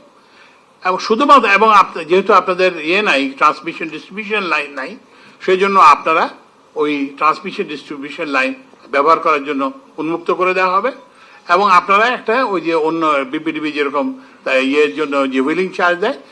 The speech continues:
সেরকম একটা হুইলিং চার্জ আপনারা দিতে হবে না। তো ওই জন্য ওই যে আইপিপি যেটা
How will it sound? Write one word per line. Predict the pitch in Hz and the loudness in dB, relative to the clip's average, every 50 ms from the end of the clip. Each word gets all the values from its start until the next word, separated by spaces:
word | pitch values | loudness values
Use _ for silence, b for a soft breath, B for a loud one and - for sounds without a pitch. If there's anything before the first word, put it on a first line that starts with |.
| b b | b b
সেরকম | - - 156 143 135 143 | -4 -2 0 0 0 0
একটা | 135 131 131 127 | -2 -2 -2 -4
হুইলিং | 139 147 143 139 131 131 | -6 -4 -4 -4 -6 -6
চার্জ | - 120 107 104 - - _ - | -8 -8 -10 -10 -12 -16 _ -20
আপনারা | - 123 - 113 110 | -20 -16 -12 -12 -12
দিতে | 104 104 95 - - | -12 -14 -18 -20 -20
হবে | - - - - | -20 -18 -18 -18
না। | - - - - - - _ _ _ _ _ _ _ _ b b b b b b b b b b b b b b _ _ _ - | -18 -18 -18 -20 -20 -20 _ _ _ _ _ _ _ _ b b b b b b b b b b b b b b _ _ _ 2
তো | 208 | 6
ওই | 214 214 220 | 6 6 6
জন্য | 220 240 240 254 254 247 | 6 4 4 6 6 8
ওই | 233 220 214 | 8 8 6
যে | 190 214 | 6 6
আইপিপি | 165 170 185 214 208 208 - 233 214 - 233 220 196 | 8 8 8 6 4 4 0 -2 0 0 -2 0 2
যেটা | 180 170 - 139 113 | 2 2 2 0 -2